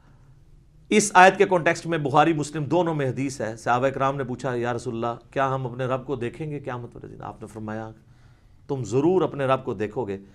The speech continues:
चौदहवीं रात का चांद जब छाया होता है और कोई बादल ना हो, तो तुम्हें उस चांद को देखने में कोई तकलीफ महसूस नहीं होती। सूरज को देखने में तकलीफ होती है, चांद को देखने में नहीं होती। बिल्कुल इस तरीके से तुम अपने रब को भी देखोगे और तुम्हारी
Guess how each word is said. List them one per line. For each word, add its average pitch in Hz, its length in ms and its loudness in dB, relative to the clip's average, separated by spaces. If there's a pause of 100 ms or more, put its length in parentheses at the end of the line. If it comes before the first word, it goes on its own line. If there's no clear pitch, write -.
(380)
चौदहवीं 180 440 2
रात 147 640 6 (560)
का 139 80 0
चांद 180 500 2
जब 156 240 2
छाया 151 300 6
होता 151 280 4
है 156 100 4
और 151 100 -2
कोई 196 240 2
बादल 139 380 2
ना 165 120 2
हो, 117 280 -4 (480)
तो 175 80 -2
तुम्हें 196 500 0
उस - 240 -4
चांद 202 440 6
को 196 120 0
देखने 160 380 0
में 185 160 -2
कोई 208 200 2
तकलीफ 196 380 -2
महसूस 170 460 0
नहीं 170 120 -4
होती। 101 240 -8 (600)
सूरज 170 300 0
को 185 100 0
देखने 165 260 0
में 180 100 0
तकलीफ 147 300 -4
होती 113 280 -8
है, 98 140 -12
चांद 139 280 -2
को 147 120 -6
देखने 120 260 -8
में 120 120 -10
नहीं 113 100 -12
होती। 98 260 -18 (920)
बिल्कुल 294 440 8
इस - 140 4
तरीके 220 280 2
से 202 80 4
तुम 202 160 -2
अपने 180 240 2
रब 165 220 8
को 143 100 -2
भी 127 100 -4
देखोगे 123 460 -4
और 127 200 -4
तुम्हारी 156 400 2